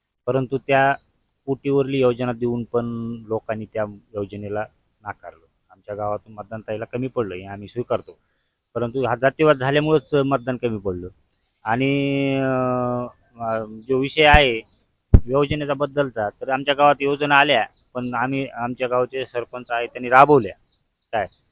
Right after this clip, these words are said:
खाल्ल्या स्तरावर राबवल्या, परंतु जे आमचा मोठा विषय आहे कोणता, तो रस्त्याचा, तो मो-, मेन आमचा विषय तो रस्त्याचा विषय आहे.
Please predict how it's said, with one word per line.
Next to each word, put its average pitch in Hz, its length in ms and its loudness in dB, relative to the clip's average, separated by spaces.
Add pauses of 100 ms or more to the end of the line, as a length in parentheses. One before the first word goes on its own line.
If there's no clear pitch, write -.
(180)
खाल्ल्या 123 220 2
स्तरावर 127 340 6
राबवल्या, 131 420 6
परंतु 143 320 -6
जे 147 60 0
आमचा 147 220 2
मोठा 156 260 4
विषय 170 260 4
आहे 101 160 4
कोणता, 131 320 0
तो 131 120 -4
रस्त्याचा, 110 400 0 (440)
तो 160 80 2
मो-, 156 240 -2
मेन 165 260 0
आमचा 156 320 6
विषय 147 380 8
तो 143 220 -2
रस्त्याचा 107 320 -4
विषय 90 220 -14
आहे. 80 100 -20